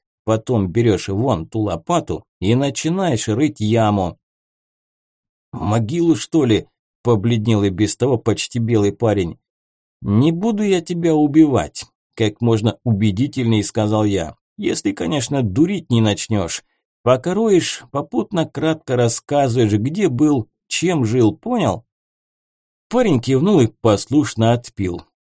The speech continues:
Посидел, ещё раз отпил.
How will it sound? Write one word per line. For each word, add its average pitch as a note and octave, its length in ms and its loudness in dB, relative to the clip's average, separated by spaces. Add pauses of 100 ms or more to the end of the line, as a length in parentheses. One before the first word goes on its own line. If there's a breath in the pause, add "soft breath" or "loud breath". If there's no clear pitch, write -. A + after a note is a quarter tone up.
(140)
Посидел, A#2+ 680 0 (200)
ещё A#2+ 640 -2
раз A2 300 0
отпил. A2 580 0